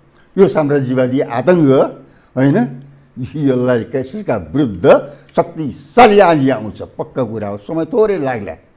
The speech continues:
हेर्नुहोस्, अलिकति रिहर्सल गर्नु पर्ला, यो सधैँ छ,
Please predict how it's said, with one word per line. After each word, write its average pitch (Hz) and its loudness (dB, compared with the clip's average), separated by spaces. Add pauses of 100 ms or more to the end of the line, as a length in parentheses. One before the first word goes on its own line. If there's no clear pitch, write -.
(560)
हेर्नुहोस्, 110 0
अलिकति 135 -2
रिहर्सल 139 -2
गर्नु 147 -2
पर्ला, 165 2 (1160)
यो 131 -2
सधैँ 214 8
छ, - -8